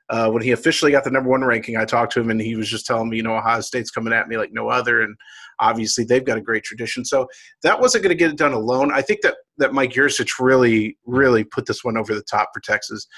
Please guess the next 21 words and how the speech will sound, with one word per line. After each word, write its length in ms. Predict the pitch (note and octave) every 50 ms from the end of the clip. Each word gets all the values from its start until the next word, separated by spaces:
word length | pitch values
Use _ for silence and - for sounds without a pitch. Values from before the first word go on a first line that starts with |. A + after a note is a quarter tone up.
| - - - - _ _ _ -
Tim 200 | - A3 B3 A3
Beck 280 | F#3 F#3+ F#3 F3+ - -
was, 300 | D3 B2+ A2+ - - - -
was 160 | C3 G#2+ A2+
really 220 | C3+ D#3 D#3+ C#3+ B2
great 200 | A#2+ C3 C3 B2
at 80 | A2+
the 80 | - A#2
relationship 640 | G#2+ G#2+ A2 A2+ A2 - - - - - A#2+ G2+ - -
building, 340 | A2+ A2+ A2 G#2+ G#2+ G#2 G#2+
and 80 | G2+
he 160 | A2 D#3 F3+
opened 300 | - E3+ D3+ D3 C#3+ A#2+
the 60 | A2+ G#2+
door 280 | - A2+ A#2 A#2+ A2+
for 140 | A#2 - A2+
Texas 360 | - A#2+ A#2 - - A#2 -
into 160 | A#2+ A2+ A2
this 240 | G#2 G#2+ G#2 - -
recruitment. 460 | - - - D3 D#3 D#3 D#3+ E3 D3+ - _ _ _ - - - - - -
Um, 320 | - A#2+ A#2+ A#2 A2 A2